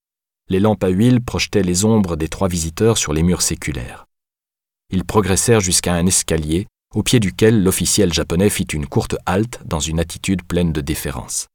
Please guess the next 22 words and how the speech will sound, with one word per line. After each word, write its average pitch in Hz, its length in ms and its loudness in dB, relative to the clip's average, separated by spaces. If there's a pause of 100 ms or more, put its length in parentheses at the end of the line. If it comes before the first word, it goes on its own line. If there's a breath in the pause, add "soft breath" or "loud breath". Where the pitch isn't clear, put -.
(960)
L'ayant 123 260 6
gravi, 113 420 2 (280 loud breath)
ils 104 120 4
débouchèrent 113 540 2
plus 104 200 0
haut, 151 220 4
sous - 240 0
l'immense 107 440 4
butte, 95 320 -2 (240)
au 110 100 -2
cœur 143 340 4
d'une 87 200 0
salle 101 240 2
circulaire, 107 680 0 (300 soft breath)
elle 127 200 4
aussi 120 300 2
éclairée 104 400 2
par 92 160 0
des 82 120 2
lampes 92 200 0
à 69 60 0
huile. 67 340 -4